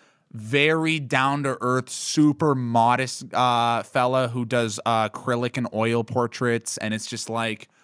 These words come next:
a very quiet, nice, relaxing time. Um, yeah, it's, it's wild. You get people who do a lot of, like, sarcastic, abstract stuff, like Fancy Schmancy,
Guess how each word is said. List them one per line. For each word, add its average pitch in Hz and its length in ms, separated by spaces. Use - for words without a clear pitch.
a 120 120
very 117 320
quiet, 110 760
nice, 110 360
relaxing 107 500
time. 110 500
Um, 120 760
yeah, 104 300
it's, - 500
it's 131 240
wild. 107 360
You 135 100
get 143 200
people 139 300
who 131 100
do 127 140
a - 20
lot 120 200
of, 113 80
like, 113 180
sarcastic, 117 680
abstract 110 640
stuff, 117 420
like 104 200
Fancy 107 320
Schmancy, 107 600